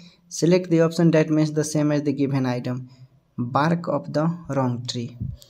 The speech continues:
bark of the wrong tree। कहने का मतलब है कि एक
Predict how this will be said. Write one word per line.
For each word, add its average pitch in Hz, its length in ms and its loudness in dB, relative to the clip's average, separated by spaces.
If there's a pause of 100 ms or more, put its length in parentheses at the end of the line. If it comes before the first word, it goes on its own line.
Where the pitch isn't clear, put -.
(460)
bark 170 320 4
of 131 120 0 (120)
the 175 80 2 (140)
wrong 135 240 2
tree। 120 340 -4 (480)
कहने 170 280 6
का 180 120 4
मतलब 156 400 6
है 180 280 2 (460)
कि - 440 4
एक 151 180 0